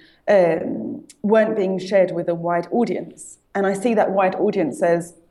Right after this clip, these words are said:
very important, not just for my ego, um, <laughs> but also for verifying that information. So, for example, when I was working at the International Organization for Migration, um, we were collecting statistics on, uh,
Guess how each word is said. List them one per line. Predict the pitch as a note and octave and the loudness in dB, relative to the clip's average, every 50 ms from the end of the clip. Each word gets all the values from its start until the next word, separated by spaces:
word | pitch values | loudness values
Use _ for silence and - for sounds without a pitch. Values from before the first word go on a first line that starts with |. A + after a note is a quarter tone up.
| _ - | _ -2
very | F3+ G3+ F#3 F3+ F#3 F3+ | 2 2 4 4 4 2
important, | F#3 F3+ - G#3 G3+ F3+ F3 F3+ F#3 | 0 0 0 2 2 2 2 2 2
not | E3+ - - F#3 | 2 2 0 -2
just | F#3+ G3+ G3 G3 - - - - | -6 -6 -6 -8 -10 -14 -12 -6
for | - F3+ E3+ E3+ - - | -2 -2 0 0 -2 -2
my | E3 E3 E3 - | -2 -2 0 0
ego, | F#3 F#3 F3 - D#3+ G#3+ C#4+ D#4+ - - - - - - A3+ G#3 | 0 -2 0 2 2 2 2 0 -2 -8 -14 -16 -14 -10 -4 0
um, | A3 G#3 F#3 F#3 - - | 2 4 4 4 2 0
<laughs> | - - A3 G3 | 0 0 0 2
but | G#3 A#3+ A3 - A3+ | 4 4 4 4 4
also | A#3+ C4 C4 - - G3 F#3 F#3+ F3+ - - | 2 0 0 0 0 0 0 -2 -4 -6 -6
for | G3 F#3 F#3 - - | -4 -4 -4 -4 -2
verifying | F3+ G#3+ A3+ A#3+ A#3+ A3+ - F#3 D3 D#3 F3 | -2 0 0 0 0 -2 -4 -6 -8 -8 -8
that | E3+ - | -8 -10
information. | - F3 - E3+ E3+ D3 D3+ - - - D3 D3+ D#3+ | -10 -12 -12 -10 -8 -8 -8 -8 -10 -14 -14 -14 -16
So, | - - F#3 E3+ E3 E3+ E3 - - - - - - - _ | -8 -2 -2 0 0 -2 -4 -8 -14 -20 -20 -20 -20 -6 _
for | - G3 | 2 2
example, | G3 G3+ G3+ F#3+ F#3+ G3 | 2 2 2 0 0 0
when | G3+ F#3 | 2 2
I | F#3 | 2
was | F3+ F#3 F#3 | 2 2 2
working | F#3 F3+ F3+ - E3+ | 2 2 2 0 -2
at | - | 0
the | F#3 F3+ | 0 0
International | F3 F3 F3+ F3+ F3 - - E3+ | 0 -2 -2 -6 -4 -4 -4 -4
Organization | F3 E3+ - E3+ E3+ E3+ F3 E3+ E3 - E3+ E3+ | -4 -2 -2 -4 -2 -2 -2 -4 -4 -4 -6 -8
for | E3 - F3 | -6 -4 -2
Migration, | E3+ F3 E3 D#3+ - A#3 C#4+ C#4 C4+ - F#3+ E3+ E3+ E3+ - - | 0 0 2 2 4 4 4 4 2 2 0 0 0 0 0 2
um, | F#3+ F3+ E3+ E3 E3 E3 - - - - _ - _ _ _ _ - - - | 4 4 4 4 2 -2 -6 -10 -16 -20 _ -20 _ _ _ _ -20 -6 0
we | F#3 A3+ A3 | 2 4 6
were | A3 A3 | 4 4
collecting | A3 A3 G#3 A3 - G3+ F#3+ F#3 | 4 2 0 0 0 -4 -8 -8
statistics | - - G3 F#3 - G3 F#3+ - - F3+ F3+ - - - - - | -8 -8 -8 -8 -8 -8 -10 -8 -8 -8 -8 -10 -14 -14 -6 -2
on, | F3+ E3+ E3 D#3+ D#3+ E3 E3 D#3+ - - | -2 -2 0 -2 -4 -6 -8 -8 -6 -4
uh, | F3 D#3+ E3+ - - - | -2 -2 -4 -4 -6 -10